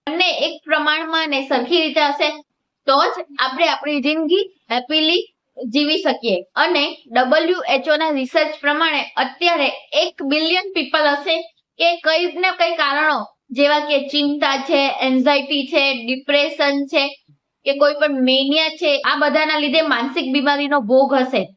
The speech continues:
અને કોવિડ પછી તો આના કેસમાં પચીસ ટકા જેટલો વધારો થયો છે.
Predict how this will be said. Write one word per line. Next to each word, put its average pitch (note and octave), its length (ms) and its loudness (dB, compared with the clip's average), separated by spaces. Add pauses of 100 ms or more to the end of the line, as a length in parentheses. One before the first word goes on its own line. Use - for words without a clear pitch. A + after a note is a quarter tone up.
(420)
અને E4 280 0
કોવિડ D4 540 2
પછી E4 260 2
તો F4 140 0
આના C#4 400 0
કેસમાં E4 520 -2
પચીસ C#4+ 400 -2
ટકા C#4+ 220 0
જેટલો D4 360 0
વધારો C4+ 420 2
થયો B3+ 260 2
છે. A#3 260 -2